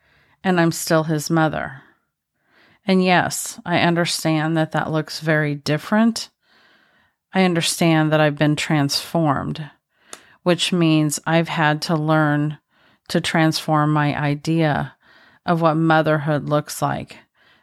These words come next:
Because while I still have two living children, I have one child that is no longer here, and yet I am still his mother. So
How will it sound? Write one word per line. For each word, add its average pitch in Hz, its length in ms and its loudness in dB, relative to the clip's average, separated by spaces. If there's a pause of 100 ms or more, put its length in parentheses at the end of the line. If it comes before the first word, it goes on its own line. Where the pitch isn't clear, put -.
Because 170 360 0
while 170 220 4
I 165 100 4
still 160 320 0
have 151 240 -2
two 165 240 -2
living 160 360 2
children, 147 580 -2 (520)
I 190 60 -2
have 180 200 2
one 170 280 4
child 151 640 0 (300)
that 165 240 2
is 156 180 0
no 156 160 2
longer 147 340 -2
here, 151 680 0 (920)
and 196 240 2
yet 175 360 2
I 170 80 2
am 160 200 2
still 160 360 -2
his 151 260 -2
mother. 139 540 -4 (400)
So 202 760 2